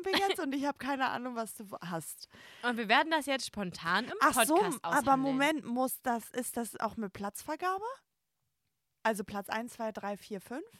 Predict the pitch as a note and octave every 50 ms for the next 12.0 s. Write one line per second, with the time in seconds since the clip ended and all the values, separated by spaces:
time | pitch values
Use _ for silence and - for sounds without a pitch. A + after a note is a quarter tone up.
0 | _ - G#3+ A3 G3+ G3 F3 D3+ C3+ A#3+ G#3 G3+ - D4+ A#3+ - B3+ A#3+ A#3 B3
1 | C4 B3+ A#3 A#3 - - - A3 A3 A3 G#3+ G#3+ - - F#3+ F3 F3+ F#3 A3 -
2 | - E4+ - - - G3+ G3 F#3+ F#3+ F3+ F#3 E3+ F3 F3 - - E3 E3+ E3+ E3
3 | E3+ _ _ _ - D4+ F#4 F#4+ D#4+ D4+ B3+ A#3+ - B3 B3+ B3 A3+ - - G#3+
4 | F#3 F3 E3 D#3 D#3 E3 - _ - C4 C#4+ - F#3 - C#4 - - - B3 G#3+
5 | G3+ F3 E3 D#3+ D#3+ D#3 D#3+ E3+ - _ - - A#3 B3 C4 D4+ C#4 E4+ E4+ F4+
6 | F#4+ - C#4+ D4 D#4+ E4 F4 - G4 F#4+ - F#4+ G4 G4 - - - G4+ G4+ A4
7 | A#4+ A#4+ _ - A3 A#3 G3+ - - _ _ _ _ - - - - - - -
8 | - _ _ - C4+ C#4+ C#4 - - C4+ A#3+ G3 G3 F3+ - F#3 E3+ E3+ E3 E3+
9 | F3 - A3 B3+ C4 C4 C#4+ D#4+ D4+ D4+ C4 - B3 B3 B3+ B3+ C#4+ C4 C4 C4+
10 | B3+ A#3 B3 C4+ D#4+ F#4 G4 - E4 - D#4+ F4 D#4 - D#4+ - C4 C4+ B3+ -
11 | - D3+ C#3 - - _ _ _ _ - A#3+ B3+ A#3+ A3+ G#3 F#3+ F3 E3+ E3+ -